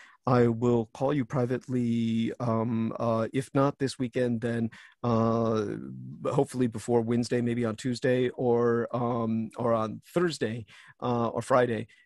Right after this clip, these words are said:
One of these days, very soon, I'll give you a call and we'll get you on my program as well. And hopefully you'll become more of a regular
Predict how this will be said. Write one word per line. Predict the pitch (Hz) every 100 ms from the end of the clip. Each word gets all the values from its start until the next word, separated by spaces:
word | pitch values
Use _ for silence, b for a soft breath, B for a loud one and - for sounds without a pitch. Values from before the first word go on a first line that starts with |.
| -
One | 156 175
of | 165
these | 131 113
days, | 123 107 - -
very | 117 139 147
soon, | 147 120
I'll | 107 113
give | 123
you | 127
a |
call | 127 120
and | 113
we'll | 117
get | 117 117
you | 120
on | 107
my | 110
program | 107 120 110 113 117 113
as | 107
well. | 123 120 123
And |
hopefully | 110 120 - 123 107 b b
you'll | - 120
become | 110 107 107
more | 110 107 113
of | 110
a |
regular | 107 113 113 123 127